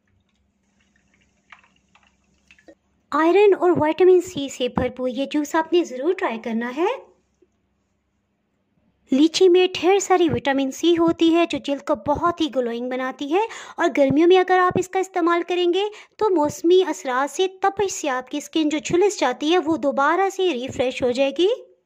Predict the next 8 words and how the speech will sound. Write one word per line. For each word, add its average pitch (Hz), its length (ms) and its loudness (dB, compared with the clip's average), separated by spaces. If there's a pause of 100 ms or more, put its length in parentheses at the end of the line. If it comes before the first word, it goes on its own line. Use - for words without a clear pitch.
(500)
जी, - 160 2
इसमें 403 320 2
मुनासिब 269 500 0
सा 311 180 0
मीठा 233 300 -8
है। 277 140 -8
अगर 285 200 -4
आप 294 140 -4